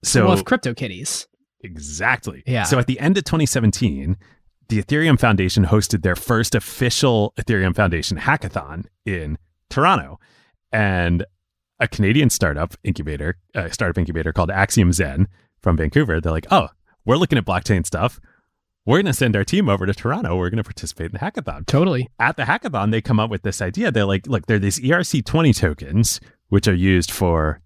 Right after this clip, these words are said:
Speaker 1: I C Os and creating your own currencies on top of Ethereum. Those are commodity tokens. Every, every token is just like every other token."
Speaker 2: So they're
Speaker 1: It
Speaker 2: fungible.
Speaker 1: They're fungible. Yeah.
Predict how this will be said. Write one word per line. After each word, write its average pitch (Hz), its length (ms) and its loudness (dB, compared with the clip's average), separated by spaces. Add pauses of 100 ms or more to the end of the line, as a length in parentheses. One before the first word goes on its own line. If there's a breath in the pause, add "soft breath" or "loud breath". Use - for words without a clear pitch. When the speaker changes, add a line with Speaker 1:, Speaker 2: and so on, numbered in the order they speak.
(160)
Speaker 1:
I 92 120 2
C 98 240 0
Os 92 320 2
and 87 100 -4
creating 85 280 0
your 82 100 0
own 80 80 -2
currencies 90 440 2
on 82 100 0
top 82 220 -2
of - 100 -6
Ethereum. 90 500 2 (360 loud breath)
Those 147 200 2
are 131 80 0
commodity 98 520 2
tokens. 80 420 0
Every, 95 360 -2
every 110 200 2
token 90 360 0
is 80 260 -2
just - 280 -8
like 73 180 -8
every 73 220 -4
other 165 180 2
token." 131 400 -2 (680 soft breath)
Speaker 2:
So 147 180 -4
they're 160 100 0
Speaker 1:
It - 60 -6
Speaker 2:
fungible. 147 540 -2 (100)
Speaker 1:
They're 131 80 4
fungible. 127 560 -2
Yeah. 165 240 0